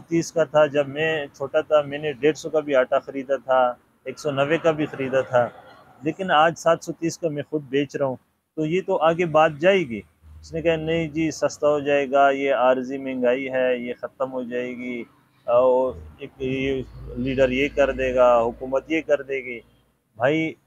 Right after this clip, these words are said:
आज आटा तीन हज़ार पे चला गया है, सस्ता तो नहीं हुआ, लेकिन अगर वो उस वक्त रिस्क ले लेता तो बग़ैर ज़ख़ीरा अंदोज़ी के भी आज वो है ना लाखों करोड़ में जाता, लेकिन रिस्क नहीं लिया उसने।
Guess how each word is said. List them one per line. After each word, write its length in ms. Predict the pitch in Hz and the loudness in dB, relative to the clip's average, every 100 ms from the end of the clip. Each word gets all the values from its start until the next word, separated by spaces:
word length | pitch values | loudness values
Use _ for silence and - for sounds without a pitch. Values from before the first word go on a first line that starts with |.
| - | 0
आज 220 | 127 139 143 | 2 4 2
आटा 300 | 120 120 151 | 0 2 0
तीन 280 | - 170 185 | 2 -2 2
हज़ार 260 | 139 127 | 4 2
पे 120 | 107 113 | 2 -8
चला 240 | 101 98 | -6 -4
गया 200 | 95 104 | -4 -2
है, 80 | 127 | -2
सस्ता 400 | 127 - 123 - | -4 -12 -12 -6
तो 140 | 151 151 | -6 -6
नहीं 160 | 156 | -8
हुआ, 240 | 143 98 80 _ _ _ _ _ _ _ | -8 -8 -10 _ _ _ _ _ _ _
लेकिन 220 | 131 143 175 | -6 -4 -2
अगर 180 | 165 160 | 0 0
वो 200 | 151 170 | 2 0
उस 120 | 135 156 | 0 -4
वक्त 200 | 156 127 | -4 -2
रिस्क 260 | 120 147 - | -2 -2 -4
ले 160 | 120 143 | 0 2
लेता 380 | 156 - 110 139 - - | 2 2 0 0 -4 -10
तो 60 | 143 | -2
बग़ैर 520 | 135 127 156 185 185 | 0 2 4 6 4
ज़ख़ीरा 340 | 147 139 143 139 | 0 -2 -2 -2
अंदोज़ी 400 | 123 123 120 120 | 0 0 0 -4
के 140 | 110 | -6
भी 200 | 107 147 139 _ _ - | -6 -8 -8 _ _ 0
आज 200 | 151 151 | 0 2
वो 60 | |
है 120 | 160 | -2
ना 120 | 165 165 | 0 2
लाखों 360 | 147 147 170 | 2 2 -2
करोड़ 260 | 156 170 180 | -2 2 2
में 140 | 151 113 | 0 -2
जाता, 400 | 107 104 101 87 71 - _ _ 123 | -2 -2 -6 -8 -14 -20 _ _ 0
लेकिन 380 | 147 170 190 170 | 0 0 -2 2
रिस्क 280 | 170 - | 2 0
नहीं 140 | 185 185 | -8 -8
लिया 220 | 180 175 | 0 4
उसने। 340 | 165 156 165 | 4 2 -4